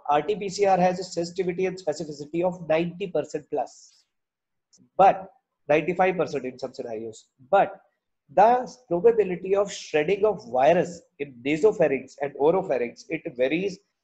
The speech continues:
and various, uh, studies have shown that a positive case, uh, when we are taking nasopharynx, the, uh,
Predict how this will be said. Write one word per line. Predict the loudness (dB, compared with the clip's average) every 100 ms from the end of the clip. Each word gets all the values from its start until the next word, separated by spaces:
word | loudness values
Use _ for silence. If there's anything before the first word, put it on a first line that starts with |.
| -4
and | -4 -2
various, | 0 2 4 4 0 0
uh, | 4 6 6 6 4 2
studies | -2 -4 -2 -2
have | -4
shown | -6 -4 -4 -4 _ _ _ _
that | 4 4 0 -12 _ -4
a |
positive | 2 2 2 2 -2 0
case, | -4 -4 -10 -18 _ 2
uh, | 6 6 4
when | 0 -2
we | -2
are | -2
taking | -6 -6 -4
nasopharynx, | -4 -4 -2 -2 -4 -8 -20 _ _ _
the, | 2 4 0 -2 2
uh, | 4 4 2